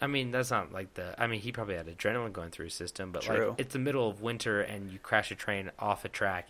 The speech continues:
Speaker 1: into a river. I mean, I think about that stuff all the time 'cause that stuff, the trains come off the tracks a lot in, like, third world countries and stuff like that. Like, if you watch Anthony Bourdain stuff,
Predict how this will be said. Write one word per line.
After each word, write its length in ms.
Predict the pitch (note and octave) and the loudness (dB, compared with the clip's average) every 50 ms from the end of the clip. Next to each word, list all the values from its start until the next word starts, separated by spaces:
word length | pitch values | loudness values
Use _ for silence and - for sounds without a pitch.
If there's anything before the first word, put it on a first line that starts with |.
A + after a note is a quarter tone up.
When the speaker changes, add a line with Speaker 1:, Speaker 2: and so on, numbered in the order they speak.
| - - | -8 -6
Speaker 1:
into 260 | B2 A#2+ A#2+ A#2+ G#2+ | -4 0 0 0 0
a 60 | G2+ | 0
river. 360 | G2 G2 G2 G2 F2+ F#2 F#2+ - | 0 0 0 0 0 -2 0 0
I 80 | B2+ | 2
mean, 200 | B2+ C3+ C3+ B2+ C3 - - - - - - - - - - - - - - - - | 2 2 0 -4 -6 -10 -16 -16 -16 -16 -16 -18 -18 -20 -20 -20 -20 -20 -20 0 6
I 140 | - D3 F3 | 8 8 8
think 160 | E3 G3 E3 | 8 4 2
about 200 | C#3 A#2 A2+ G#2+ | 4 4 4 4
that 100 | - G2+ - | 4 0 2
stuff 220 | - B2+ A#2 - | 0 -2 0 2
all 80 | G#2+ F#2 | 0 0
the 80 | F2+ | 0
time 300 | - - A#2+ C3+ C#3 B2 | 0 2 4 4 4 2
'cause 160 | G2 - G2+ F#2+ | 0 -4 4 6
that 140 | A#2 C3+ - | 6 6 6
stuff, 320 | - G#3+ G#3 G3+ - - - - - | 4 2 2 0 0 -8 -16 -12 -2
the 420 | A#2 A#2 A2 A2 G#2+ G2 F#2+ F#2+ | 2 4 4 4 4 2 0 -2
trains 320 | - - - C3+ - G3+ - | -2 -2 -2 0 0 -2 -6
come 180 | - - G#3 | -4 -2 -2
off 120 | G3 F#3+ - | -2 -2 -2
the 60 | - | -6
tracks 320 | - - - A2 B2 B2+ - | -2 2 4 4 4 4 2
a 40 | A2+ | -2
lot 300 | G2 F2+ F2 F2+ G2+ - | -2 2 2 2 2 2
in, 100 | G#2+ A2+ A2 | 0 -2 -2
like, 280 | G2+ F2+ F#2 - - - - | -2 -4 -4 -6 -12 -10 -4
third 220 | - G2+ G2 G2 | -2 0 0 0
world 180 | G#2+ G2+ F#2 - | 0 -2 -4 -2
countries 340 | - G2 G2+ A2 G#2 F#2+ F#2+ | -4 -4 -2 -2 -4 -4 -6
and 80 | F2+ E2+ | -8 -6
stuff 160 | - D#2+ D#2+ | -6 -6 -4
like 160 | E2+ F2 - | -4 -8 -4
that. 180 | - F2 D#2 C2+ | -2 -2 -2 -2
Like, 120 | F#2 F#2+ | -4 -6
if 100 | - - | -6 -8
you 60 | A#2 | 0
watch 200 | A#2 B2+ B2 B2 | 2 2 2 2
Anthony 320 | A#2+ G#2+ G#2 - A#2+ A#2+ A#2 | 0 -4 -4 -4 -4 -4 -4
Bourdain 480 | G#2+ A2 A2 G#2 F#2 F#2 F2+ G2 G#2+ G#2+ | -2 0 0 2 2 0 -2 -2 -4 -6
stuff, 400 | - - D3+ D#3 E3+ D#3+ - | -2 0 2 2 2 0 -4